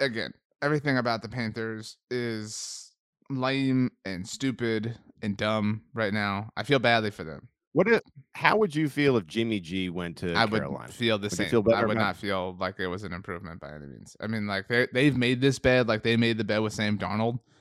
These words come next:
Speaker 1: You know what I mean? Like, and, and so, like, they traded for him. They picked up his fifth-year option. Like, nobody forced this on them, you know?
Speaker 2: I have one that I just thought of stemming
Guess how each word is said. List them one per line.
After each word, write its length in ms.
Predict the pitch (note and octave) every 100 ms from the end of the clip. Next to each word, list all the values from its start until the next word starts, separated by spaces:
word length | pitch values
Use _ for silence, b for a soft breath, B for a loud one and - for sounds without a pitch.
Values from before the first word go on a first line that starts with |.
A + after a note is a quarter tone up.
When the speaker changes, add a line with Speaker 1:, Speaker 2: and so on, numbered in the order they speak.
| _
Speaker 1:
You 80 | A#2+
know 20 |
what 40 |
I 40 | C3
mean? 200 | C3 B2+
Like, 200 | A2+ G#2 -
and, 120 | G#2+
and 300 | E2 G2+ F#2
so, 300 | - G#2+ G2
like, 140 | G#2+ -
they 160 | B2
traded 320 | B2 B2 B2
for 80 | B2
him. 280 | C3 B2 A#2
They 160 | G2 A2
picked 220 | B2+ A2+
up 100 | B2
his 100 | A2+
fifth-year 280 | C3 A2+ A2
option. 320 | A2 A2 A2
Like, 120 | G2+
nobody 220 | A2 D3 C3
forced 360 | - G#2+ -
this 160 | - -
on 140 | A#1+
them, 180 | B1 F#2+ - _ _ _
you 80 | -
know? 200 | F#2+ F#2+ - _ _ -
Speaker 2:
I 120 | A2
have 220 | C3+ B2+
one 440 | A2 A2+ A2 G#2 F2+
that 120 | A2
I 40 | G#2+
just 240 | G#2+ G2
thought 200 | G#2 G2+
of 120 | F2+
stemming 520 | E2 - G2+ G2 F#2